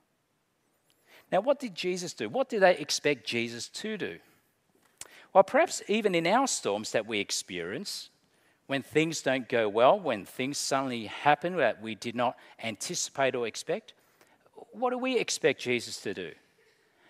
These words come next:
I mean, "Jesus, just do something." The disciples, they're probably thinking, "Jesus, at least help us.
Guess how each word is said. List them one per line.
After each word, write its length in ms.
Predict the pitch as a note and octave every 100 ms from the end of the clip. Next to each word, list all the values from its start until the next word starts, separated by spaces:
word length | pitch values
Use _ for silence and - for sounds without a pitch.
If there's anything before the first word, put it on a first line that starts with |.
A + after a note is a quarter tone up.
| -
I 40 |
mean, 180 | A#2 A#2
"Jesus, 420 | - B3+ G#3 C3+
just 300 | G2 D#3 -
do 200 | - B3
something." 520 | C#4 - G3+ - F2+ - _ -
The 80 | A2
disciples, 520 | - - A#2+ A#2 A2+
they're 120 | C3
probably 240 | A#2 B2
thinking, 260 | B2+ D3+ B2 -
"Jesus, 360 | - B3 G#3 G3
at 120 | G3
least 400 | G#3+ F#3 A#3 -
help 300 | - - A3+
us. 360 | F3 G#2 -